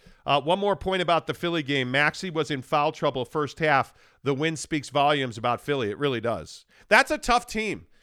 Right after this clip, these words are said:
And that's why the, the, this whole James Harden thing has such an impact on the Eastern Conference.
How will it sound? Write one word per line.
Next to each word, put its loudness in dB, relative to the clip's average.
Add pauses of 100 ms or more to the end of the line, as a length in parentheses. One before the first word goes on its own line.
(220)
And 0
that's 2
why 2
the, -8
the, -6 (1200)
this 0
whole 2
James -2
Harden 0
thing -6 (380)
has 0
such -6
an -4
impact -4
on -2
the -4
Eastern -8
Conference. -12